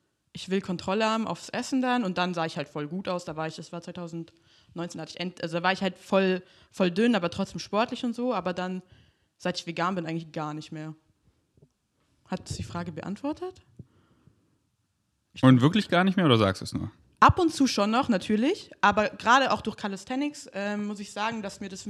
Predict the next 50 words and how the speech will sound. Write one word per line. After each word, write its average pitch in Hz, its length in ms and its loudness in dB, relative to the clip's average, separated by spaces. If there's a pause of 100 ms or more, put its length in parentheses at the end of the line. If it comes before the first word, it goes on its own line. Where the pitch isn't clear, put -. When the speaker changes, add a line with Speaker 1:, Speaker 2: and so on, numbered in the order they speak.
Speaker 1:
viel 220 240 -6
egal, 180 280 -6 (100)
egaler 175 480 -12 (400)
also 170 220 -6
es 180 180 -10
juckt 214 160 -6
mich 175 120 -14
nicht 165 120 -10
mehr 170 120 -6
so 165 80 -14
krass. - 360 -12 (560)
Ab 214 180 4
und 226 120 2
zu 226 100 -2
Speaker 2:
Wie - 20 4
du 208 60 6
Speaker 1:
natürlich. 135 340 8
Speaker 2:
aussiehst? 139 640 6
Speaker 1:
Ja, 190 320 2 (200)
ja, 175 260 -2
weil 190 140 2
ich 190 60 -4
jetzt - 160 -8
mehr 190 140 -2
auf 175 80 -8
Leistung 208 380 -4
bin. 254 140 0
Davor, 254 300 -2
als 226 180 -2
ich 208 100 -10
noch 214 100 -10
keinen 220 180 -8
Kalli 247 240 -6
gemacht 269 300 -10
hab, 262 140 -6
sondern, 196 440 -6
ähm, 185 380 -6 (320)
nur 202 160 -2
Pumpen 262 320 -2
war 269 140 0
im 262 100 0
Gym, 262 200 0
da 214 120 0
war 208 100 -2
das 202 120 -8
viel - 140 -8
stärker, 170 340 -8
finde 156 280 -10
ich. 160 120 -16 (340)
Deswegen, 196 540 -4